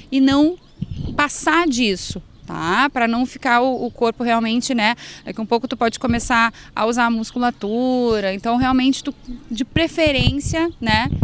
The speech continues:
Ficar de olho nessa questão das refeições e não precisa ter mais aquela questão de três em três horas, duas em duas horas. Não tem essa necessidade.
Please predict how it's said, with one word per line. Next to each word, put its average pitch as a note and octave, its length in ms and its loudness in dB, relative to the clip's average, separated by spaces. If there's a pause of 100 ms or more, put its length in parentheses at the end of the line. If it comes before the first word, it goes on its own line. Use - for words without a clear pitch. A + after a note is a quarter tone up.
(280)
Ficar C#4 360 0
de B3 120 0
olho C4 180 4
nessa C4 240 0
questão B3+ 320 -4
das B3 160 -2
refeições B3+ 580 -2
e C4+ 40 2
não B3 160 2
precisa B3+ 380 -2
ter B3+ 120 -2
mais A#3 200 0
aquela A3+ 240 -2
questão A#3 200 -10
de A3 140 -8
três G#3+ 300 0
em G#3+ 60 -6
três G3+ 200 -6
horas, G3 360 2
duas G3 200 -4
em G3 80 -6
duas F#3+ 240 -4
horas. - 320 -4
Não G3 80 -10
tem G3+ 140 -4
essa G3+ 160 -4
necessidade. - 800 -4